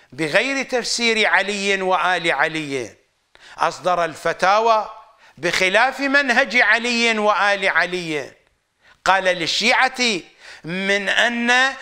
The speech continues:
ذكر علي يبطل صلاتكم".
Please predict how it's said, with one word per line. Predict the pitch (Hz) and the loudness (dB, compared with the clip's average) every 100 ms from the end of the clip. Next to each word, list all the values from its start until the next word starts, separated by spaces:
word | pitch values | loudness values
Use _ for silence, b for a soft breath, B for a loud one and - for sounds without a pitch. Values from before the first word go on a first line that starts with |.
| B - | B -8
ذكر | 180 226 196 | -4 -2 2
علي | 208 175 220 254 285 262 226 233 233 B - | 2 2 2 2 2 2 0 -2 -8 B -6
يبطل | 202 294 311 311 302 277 | 0 0 0 0 2 0
صلاتكم". | - 233 220 202 180 170 - 117 | 0 0 2 0 0 -4 -4 -8